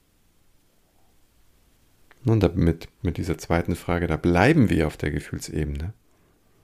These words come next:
Die Einladung ist eben zu spüren, ob außer dem, was da so doll im Vordergrund wogt und so viel Unruhe oder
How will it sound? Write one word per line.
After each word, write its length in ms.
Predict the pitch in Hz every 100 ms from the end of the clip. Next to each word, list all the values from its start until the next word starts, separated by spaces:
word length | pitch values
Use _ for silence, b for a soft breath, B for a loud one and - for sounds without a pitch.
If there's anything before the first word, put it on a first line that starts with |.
| _ _ _ -
Die 120 | -
Einladung 480 | 80 76 80 80 78
ist 200 | 76 -
eben 360 | 80 78 78 - b b b b
zu 140 | -
spüren, 920 | - - - 107 143 127 82 82 107 - b b b b b _
ob 280 | - 117 - - 233
außer 400 | 80 80 - 82
dem, 300 | - 80 73
was 120 | -
da 120 | -
so 100 | -
doll 320 | - 98 107
im 140 | 98 82
Vordergrund 800 | - 117 113 90 78 82 80 87
wogt 580 | 104 107 - - -
und 220 | - 82 78
so 120 | 80
viel 440 | - 92 82 78 B B B B B B B B B B B B B
Unruhe 580 | 143 123 107 110 98 85
oder 360 | 78 87 82